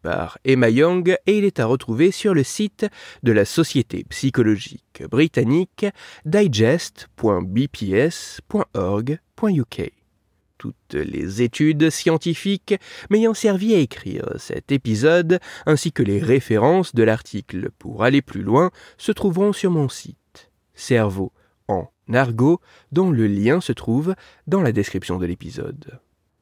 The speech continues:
Dans cet épisode, j'ai parlé de l'importance que la musique pourrait avoir sur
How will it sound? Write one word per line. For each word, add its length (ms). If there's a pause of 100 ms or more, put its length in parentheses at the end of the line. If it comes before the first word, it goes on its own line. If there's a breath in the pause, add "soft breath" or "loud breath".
Dans 320
cet 380
épisode, 800 (240 soft breath)
j'ai 160
parlé 280
de 100
l'importance 760
que 80
la 100
musique 340
pourrait 280
avoir 360
sur 360